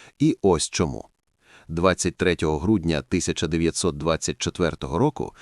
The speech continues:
в Женеві зібралися представники найбільших світлових корпорацій планети: Philips, Osram,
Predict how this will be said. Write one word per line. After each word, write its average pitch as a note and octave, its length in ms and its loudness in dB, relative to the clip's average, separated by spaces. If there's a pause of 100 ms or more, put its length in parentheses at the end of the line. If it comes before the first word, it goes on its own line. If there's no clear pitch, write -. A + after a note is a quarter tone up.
(160)
в E2 100 -2
Женеві C3 460 2
зібралися A2 600 0
представники F#2+ 720 0
найбільших F#2+ 800 2
світлових G2 600 0
корпорацій E2+ 680 -2
планети: A2+ 600 -2 (380)
Philips, F#2 640 0 (200)
Osram, E2+ 560 0